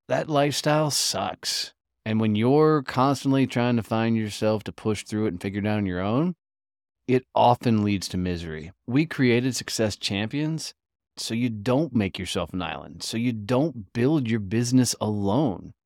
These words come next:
There are a ton of people that are going through it on the same journey that are looking for the same advice you are.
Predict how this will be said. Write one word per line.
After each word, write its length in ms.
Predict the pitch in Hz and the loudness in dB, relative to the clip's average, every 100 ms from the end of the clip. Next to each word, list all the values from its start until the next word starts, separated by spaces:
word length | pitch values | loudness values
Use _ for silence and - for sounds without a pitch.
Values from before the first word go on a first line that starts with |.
| _ _ _ | _ _ _
There 240 | 104 170 | 0 4
are 100 | 214 | 4
a 60 | 160 | 2
ton 340 | - - 147 | 0 -2 2
of 140 | 151 135 | 2 0
people 500 | - 127 123 101 95 | 0 0 2 0 0
that 180 | 95 92 | 0 -2
are 80 | 90 | -2
going 420 | 98 127 143 131 | 0 2 2 0
through 380 | - 120 123 123 | -2 -2 2 4
it 300 | 117 - - _ | 4 0 -8 _
on 300 | 113 139 156 | 0 2 2
the 100 | 143 | 2
same 460 | - 123 117 113 98 | 0 2 2 2 2
journey 560 | 98 101 113 135 147 _ _ _ _ | 0 2 2 2 0 _ _ _ _
that 100 | 160 | 2
are 80 | 185 | 2
looking 280 | 190 196 180 | 0 -2 -4
for 100 | 170 | -2
the 120 | 160 | -2
same 300 | - 165 185 | 2 2 2
advice 460 | 156 151 151 139 | 2 2 2 2
you 180 | 135 113 | 0 2
are. 480 | 101 101 107 117 107 | 4 4 4 2 -2